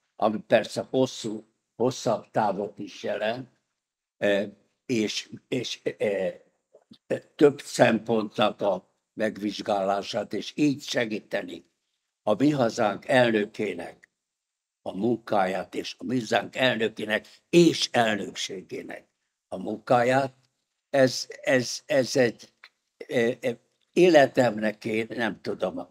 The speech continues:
mennyi van még hátra nekem. De életemben még ezt szeretném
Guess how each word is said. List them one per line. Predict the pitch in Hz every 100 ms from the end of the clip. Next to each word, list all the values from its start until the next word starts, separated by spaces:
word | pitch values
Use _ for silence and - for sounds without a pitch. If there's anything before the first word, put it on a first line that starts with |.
| _
mennyi | _ 101 95 95
van | 92 87
még | 85 82 -
hátra | - 78 - -
nekem. | 82 - 90 87 _ _ _ _ _
De | - 131
életemben | 151 165 185 143 131 139 123 110 110
még | 117 127 110
ezt | - -
szeretném | - - 131 117 110 - 104 90 87